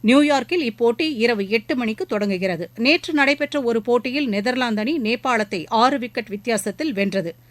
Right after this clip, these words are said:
பாரிஸில் நடைபெற்று வரும் பிரெஞ்சு ஓபன் போட்டிகளிலிருந்து முன்னணி வீரர் நோவாக் ஜோகோவிச் காயம் காரணமாக விலகியுள்ளார்.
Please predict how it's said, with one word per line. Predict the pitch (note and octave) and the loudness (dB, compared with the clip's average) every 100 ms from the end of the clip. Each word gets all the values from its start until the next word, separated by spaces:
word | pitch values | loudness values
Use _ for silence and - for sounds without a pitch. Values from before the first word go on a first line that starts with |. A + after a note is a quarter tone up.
| _ _ _ | _ _ _
பாரிஸில் | - C#4+ F#4+ G4 G4+ | 6 6 6 2 2
நடைபெற்று | D4+ C4+ C#4 C#4 C4+ | 2 2 -2 -4 -2
வரும் | C4 B3+ | -2 -2
பிரெஞ்சு | B3 C#4 C#4+ | 0 0 2
ஓபன் | C#4 C4+ C4 | 0 0 -2
போட்டிகளிலிருந்து | A3+ A3+ A#3 A3+ A3 G#3+ B3 | -2 -2 -2 0 0 0 2
முன்னணி | C#4+ A#3+ D4 D4 | 2 2 2 2
வீரர் | C4 B3+ A3+ | 0 -2 0
நோவாக் | G#3+ B3 A3+ | 0 0 0
ஜோகோவிச் | F#3+ G#3+ B3 A#3 F3+ - | -2 -2 0 0 -2 -2
காயம் | A#3 A#3 C4+ B3+ | 0 0 0 -2
காரணமாக | G3+ G#3 G3+ G3 G3 E4+ | -2 -2 -2 -4 -6 -4
விலகியுள்ளார். | G#3 F#3+ F#3+ G3+ G#3 E3+ | -2 -2 -2 0 0 0